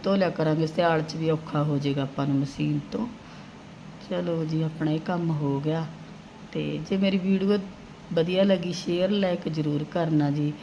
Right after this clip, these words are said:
ਤੇ ਜਿਹੜੇ ਨਵੇਂ ਆਏ ਆ ਮੇਰੇ ਭੈਣ ਭਰਾ, ਚੈਨਲ ਨੂੰ ਸਬਸਕ੍ਰਾਈਬ ਜ਼ਰੂਰ ਕਰਨਾ ਜੀ, ਠੀਕ ਹੈ ਜੀ। ਤੇ ਤੁਹਾਡੇ ਸਪੋਰਟ ਨਾਲ ਹੀ ਆਪਾਂ ਅੱਗੇ ਵਧਾਂਗੇ ਜੀ। ਤੇ ਕਈ ਵਾਰੀ ਤਾਂ ਨਾ ਮੈਂ ਸੋਚ ਲੈਂਦੀ ਹਾਂ ਵੀ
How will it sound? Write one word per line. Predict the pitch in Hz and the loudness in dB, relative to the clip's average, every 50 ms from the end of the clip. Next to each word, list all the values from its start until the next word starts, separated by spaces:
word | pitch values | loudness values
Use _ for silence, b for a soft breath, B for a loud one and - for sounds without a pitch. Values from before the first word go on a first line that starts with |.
| B B B B B - - - | B B B B B -12 -6 -4
ਤੇ | 170 165 | -2 0
ਜਿਹੜੇ | 175 170 165 185 | 0 0 0 2
ਨਵੇਂ | 190 196 190 185 185 180 175 165 | 2 2 2 2 2 2 2 2
ਆਏ | 160 156 156 | 4 4 4
ਆ | 151 | 4
ਮੇਰੇ | 156 156 151 147 | 4 2 2 0
ਭੈਣ | 151 - 175 180 180 180 | 0 -2 -2 -2 -2 -2
ਭਰਾ, | 165 165 - 170 170 170 170 | -2 -4 -4 -4 -2 -2 -4
ਚੈਨਲ | 170 - - 165 160 156 151 147 147 151 | -4 -2 -2 0 4 4 4 4 4 4
ਨੂੰ | 151 147 147 | 2 2 0
ਸਬਸਕ੍ਰਾਈਬ | 147 - 156 151 - - - 156 151 147 143 143 147 147 | 0 -2 -4 -4 -6 -6 -4 0 0 2 0 0 -2 -2
ਜ਼ਰੂਰ | - 151 147 143 143 147 147 - | -2 -2 0 0 -2 -2 -4 -2
ਕਰਨਾ | 165 160 160 156 151 151 147 143 | -2 -2 0 0 0 0 0 0
ਜੀ, | 147 147 143 - - | -2 -4 -4 -6 -6
ਠੀਕ | - 156 156 - 170 | -6 -6 -4 -4 -4
ਹੈ | 165 | -4
ਜੀ। | 165 170 165 165 B B B B B B B B B B B - - - - - | -2 -4 -6 -6 B B B B B B B B B B B -20 -20 -16 -12 -8
ਤੇ | - - 170 151 - 76 - - 160 160 - - B B B B B B - - - - - - - - - - - - - - - - - - | -8 -6 -6 -6 -6 -6 -6 -6 -8 -10 -12 -14 B B B B B B -18 -18 -18 -18 -18 -18 -18 -18 -18 -18 -18 -18 -18 -18 -18 -12 -6 -2
ਤੁਹਾਡੇ | 220 196 180 180 | -2 0 0 0
ਸਪੋਰਟ | 180 - 196 196 - 185 180 170 175 180 | -2 -2 -4 -2 -2 -2 -2 -2 -2 -2
ਨਾਲ | 175 170 165 165 165 | -2 0 0 0 0
ਹੀ | 165 170 | 0 0
ਆਪਾਂ | 160 156 160 - 156 151 156 151 - - - - - - - - - - - | 0 0 0 0 0 2 0 -2 -4 -8 -18 -18 -18 -20 -20 -20 -10 -6 -4
ਅੱਗੇ | 165 151 151 160 160 | -4 0 2 2 2
ਵਧਾਂਗੇ | 156 156 143 143 160 160 170 170 175 170 165 | 4 2 2 0 0 -2 -2 -2 -2 -4 -2
ਜੀ। | 156 156 156 160 - B B B B B B B - - - - | -2 -2 -2 -4 -4 B B B B B B B -18 -18 -12 -8
ਤੇ | - 160 160 156 - | -4 -4 -2 0 2
ਕਈ | 196 190 202 202 | 2 4 4 6
ਵਾਰੀ | 233 233 220 214 | 4 6 4 4
ਤਾਂ | 208 196 190 | 4 4 4
ਨਾ | 196 202 | 4 4
ਮੈਂ | 208 208 | 4 2
ਸੋਚ | 202 - 214 196 185 175 175 - | 2 2 2 2 2 0 0 0
ਲੈਂਦੀ | 175 175 165 160 160 160 156 | 0 2 2 2 4 4 4
ਹਾਂ | 156 151 | 4 4
ਵੀ | 156 156 156 | 4 2 2